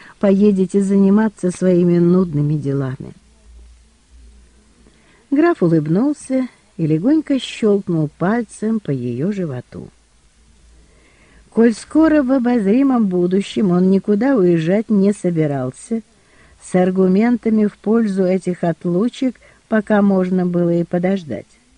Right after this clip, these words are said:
Поэтому он только потянулся и вполне миролюбиво заметил:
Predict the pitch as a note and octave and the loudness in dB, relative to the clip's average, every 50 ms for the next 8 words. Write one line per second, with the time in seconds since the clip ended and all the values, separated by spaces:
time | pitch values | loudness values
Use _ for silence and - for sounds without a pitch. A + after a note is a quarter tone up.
0 | _ _ _ _ _ _ _ _ _ - A#3+ D4+ F4+ - - D#4 D4 C#4+ C#4 C4+ | _ _ _ _ _ _ _ _ _ 0 2 2 2 2 0 -2 0 0 0 -2
1 | - - C4+ C4 A3+ - C4 A#3+ - - G3 F#3+ - F3+ F3 E3 D#3 D#3 F3 G3 | -2 -2 -4 -4 -2 -2 -4 -4 -2 -2 -2 -2 0 -2 -2 0 0 0 0 -2
2 | A#3 B3 - - - - C4 C4 A#3 - _ _ _ _ - F3+ E3 - _ E3 | -2 -4 -8 -12 -8 -6 -4 -4 -6 -8 _ _ _ _ -4 -4 -4 -4 _ -4
3 | E3 D#3 D3+ D3 D#3 D3 C#3+ C#3+ C3+ C#3 C#3 C3+ C3 C3+ B2+ B2 B2 C3+ C#3+ F#3 | -2 -2 -2 -2 -2 -2 -2 -2 -4 -4 -4 -4 -4 -4 -6 -6 -6 -6 -4 -4
4 | A#3+ A#3+ A#3+ A#3+ G3 E3 D#3+ D#3+ C3 A#2 A2+ G#2 - _ - D2+ | -4 -4 -6 -6 -6 -6 -6 -6 -6 -6 -8 -10 -14 _ -18 -18